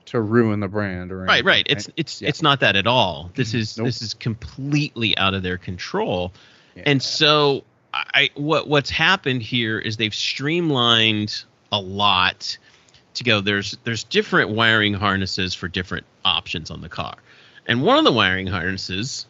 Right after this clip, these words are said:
Speaker 2: is, you know, a manual transmission, one that controls the manual transmission. Another version, uh, or another reason that, uh, uh, wiring harness streamlining is,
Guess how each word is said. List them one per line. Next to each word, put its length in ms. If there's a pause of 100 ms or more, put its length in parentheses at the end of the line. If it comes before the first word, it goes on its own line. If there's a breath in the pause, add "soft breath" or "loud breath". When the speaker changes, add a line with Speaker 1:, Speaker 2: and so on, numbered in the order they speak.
(220)
Speaker 2:
is, 560 (260)
you 120
know, 220
a 40
manual 400
transmission, 720
one 160
that 80
controls 320
the 60
manual 280
transmission. 520 (560 loud breath)
Another 440
version, 600
uh, 180
or 180
another 280
reason 400
that, 140 (460)
uh, 320
uh, 380 (220)
wiring 280
harness 380
streamlining 840
is, 260